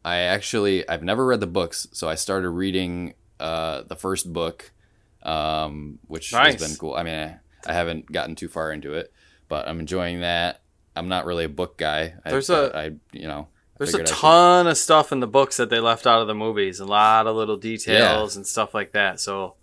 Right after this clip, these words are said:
Speaker 2: the books
Speaker 1: That's why
Speaker 2: definitely
Speaker 1: I'm
Speaker 2: give you,
Speaker 1: excited
Speaker 2: like,
Speaker 1: to read
Speaker 2: a,
Speaker 1: 'em.
Speaker 2: yeah, they give you a, a better view of what's going on in the world. And it's kinda nice then if you're watching the movies first, you know the story, but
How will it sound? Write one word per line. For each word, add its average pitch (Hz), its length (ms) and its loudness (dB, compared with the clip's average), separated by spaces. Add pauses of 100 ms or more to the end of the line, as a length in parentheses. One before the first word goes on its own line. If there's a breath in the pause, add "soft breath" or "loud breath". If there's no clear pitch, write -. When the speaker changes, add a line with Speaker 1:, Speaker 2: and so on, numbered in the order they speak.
(500 soft breath)
Speaker 2:
the 117 60 -14
books 127 260 2
Speaker 1:
That's 127 180 4
why 92 160 2
Speaker 2:
definitely 113 80 4
Speaker 1:
I'm 117 60 2
Speaker 2:
give 113 40 -6
you, 117 60 2 (100)
Speaker 1:
excited - 20 -
Speaker 2:
like, 107 80 2
Speaker 1:
to 90 60 -2
read 107 100 4
Speaker 2:
a, 101 160 2
Speaker 1:
'em. 76 60 -12 (220)
Speaker 2:
yeah, 110 240 2
they 104 80 0
give 131 160 4
you 110 220 2 (160)
a, 123 80 0
a 117 40 -4
better 117 600 2
view 107 400 -2
of 95 220 -2
what's 98 220 -4
going 95 260 -2
on 92 180 2
in 90 60 -8
the 92 40 -8
world. 95 200 -2
And 127 140 -2
it's 151 140 -4
kinda 156 220 4
nice 147 240 4
then 110 240 2
if 107 140 -2
you're 110 100 -2
watching 110 320 2
the 104 40 -6
movies 104 320 -4
first, 113 380 2
you 113 80 -6
know 117 140 0
the 101 80 -8
story, 107 420 2
but 92 300 -2